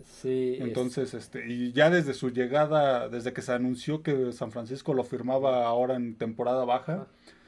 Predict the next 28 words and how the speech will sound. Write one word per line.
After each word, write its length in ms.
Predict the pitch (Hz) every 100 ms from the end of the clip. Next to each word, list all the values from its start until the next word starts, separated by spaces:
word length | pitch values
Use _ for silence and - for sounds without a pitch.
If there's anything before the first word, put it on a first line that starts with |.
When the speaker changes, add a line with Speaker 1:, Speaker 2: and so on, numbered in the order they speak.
| _ _
Speaker 2:
este, 840 | 127 120 - _ - 113 113 110
pues 200 | 110 131
sí, 120 | 127 135 143 143 143 131 127 120 117 123
hu-, 300 | 131 151 147
hubo 240 | 139 131 135
mucha 200 | 135 131
expectativa 580 | - 117 123 110 131 123
de 140 | 107
que, 120 | -
pues, 420 | 107 110 - - _ _ _
Speaker 1:
¿Qué 100 | 120
va 80 | 117
a 40 |
pasar? 280 | 120 113 185
Speaker 2:
¿qué 80 | 262
va 80 |
a 80 | 135
pasar, 380 | 135 120 170 143
no? 400 | 139 190 196 156
Eh, 240 | 123 120 117
¿qué 80 |
va 40 | 135
a 20 |
Speaker 1:
Y 20 |
Speaker 2:
pasar 240 | 127 127 131
con 180 | 131 113
Trey 200 | 131 127
Lance? 380 | 127 156 135